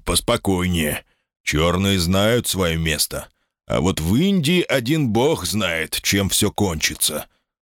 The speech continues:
Джефф поджал губы, но не ответил. Полковник продолжил. «Левые в сопротивлении говорят, что нам нужно отпустить колонии,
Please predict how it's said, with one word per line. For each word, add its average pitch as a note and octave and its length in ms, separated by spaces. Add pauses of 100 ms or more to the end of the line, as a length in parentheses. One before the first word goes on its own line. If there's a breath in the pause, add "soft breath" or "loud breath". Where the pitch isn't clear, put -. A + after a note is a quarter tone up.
(140)
Джефф E2+ 360
поджал D2+ 460
губы, F#2+ 480 (300)
но C#3 100
не C3 120
ответил. C#2+ 580 (460)
Полковник E2+ 560
продолжил. D2 800 (400)
«Левые C3+ 560
в - 60
сопротивлении C3 840
говорят, B2+ 600 (220)
что - 180
нам C3+ 220
нужно C3 280
отпустить - 640
колонии, C#3+ 720